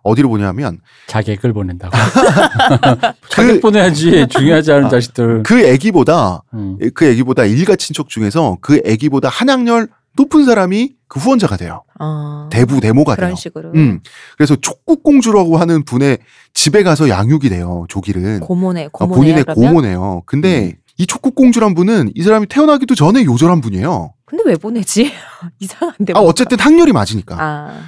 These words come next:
Speaker 1: 그리고 하나 있었던 자식도 요절했어요. 그러면은 이 집안에는
Speaker 3: 부마밖에
Speaker 1: 이
Speaker 3: 없다는 얘기잖아요.
Speaker 1: 그렇죠. 자기 고모부,
Speaker 3: 어.
Speaker 1: 부마밖에 없어요.
Speaker 3: 음.
Speaker 1: 촉국공주의 이 남편이었던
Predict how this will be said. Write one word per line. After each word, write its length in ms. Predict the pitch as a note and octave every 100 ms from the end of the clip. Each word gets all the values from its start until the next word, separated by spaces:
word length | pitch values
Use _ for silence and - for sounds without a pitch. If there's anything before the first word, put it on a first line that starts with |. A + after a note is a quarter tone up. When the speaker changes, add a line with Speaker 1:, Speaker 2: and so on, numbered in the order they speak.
| - -
Speaker 1:
그리고 280 | F3 G3
하나 260 | F#3 C#4+ E4
있었던 340 | D4 A3+ - A3
자식도 420 | A#2+ - - B3+
요절했어요. 800 | G3 D#4 D4 - A2+ D#3 F2+ - _ _ _
그러면은 440 | - B3 C4+ C#4+ D#3+ _ _ G3
이 100 | A3+
집안에는 720 | D3+ F#3+ G#3 G3+ B3+ G2+ -
Speaker 3:
부마밖에 440 | B3 D4+ F4 -
Speaker 1:
이 20 | E3+
Speaker 3:
없다는 220 | - E3+
얘기잖아요. 260 | D3+ D3 C#3
Speaker 1:
그렇죠. 260 | G#3 G3+ - - _
자기 300 | - E3+ G#3+
고모부, 540 | - F#3+ C#4 A#3+ B2+ - _ -
Speaker 3:
어. 260 | F#3+ E3 D3+
Speaker 1:
부마밖에 500 | E3+ C#4 C4+ - A#2+
없어요. 580 | - A2 F#2 F#2 F2 D#3
Speaker 3:
음. 80 | -
Speaker 1:
촉국공주의 560 | C4 C#4 B3 G3+ G3 D3 - _ _ -
이 200 | D3+ D3
남편이었던 920 | B2 C#3+ E3 C#3+ G#2 G#2 G#2 G#2 F2+